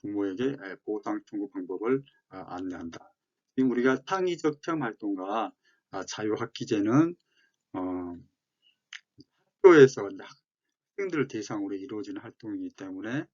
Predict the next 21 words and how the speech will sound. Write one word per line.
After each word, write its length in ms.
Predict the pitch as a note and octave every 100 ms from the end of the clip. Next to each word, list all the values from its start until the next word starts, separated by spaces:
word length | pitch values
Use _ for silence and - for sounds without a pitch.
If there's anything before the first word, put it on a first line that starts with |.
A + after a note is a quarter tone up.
| _ _ _ _ _ -
아, 300 | F2 F2 F2 - _ _ -
학교에서 500 | D3 C#3 C3+ C#3+ F3 _ _ _ _ _ _
학교 380 | - D#3 D3 D#3
안전 600 | F#2+ A2+ A2+ C3 B2 G#2+ _ _ - G2
공제에, 680 | A2+ A#2 G#2+ G#2 G2+ C#3+ D3+ C#3
예, 180 | F2 F2 _ - _ _ -
보험 280 | A2 A2+ G#2
가입이 360 | - G2+ G2+ -
돼 100 | F#2+
있으면은 600 | F2+ - F#2+ G2 C3 E3+ _ _ _
그 300 | - G#2 G2+
가입된 420 | - G#2 G2+ - G2
것을 360 | F2+ A#2+ C3+ -
학생, 400 | B2 C#3 C#3 C3 B2 - -
학부모들에게 1080 | C3+ - D#3 C#3 A#2 G2+ G2 F#2+ C3+ A2+ G2+ _ _ _
안내해서 640 | G2 G#2+ G2+ F#2+ F#2 A#2+ -
보상을 360 | G#2+ G2+ G2 F#2+ -
청구할 340 | B2 F#2 F#2
수 120 | -
있도록, 440 | F2 - G2+ C#3 D3 _ _ -
아, 120 | G2+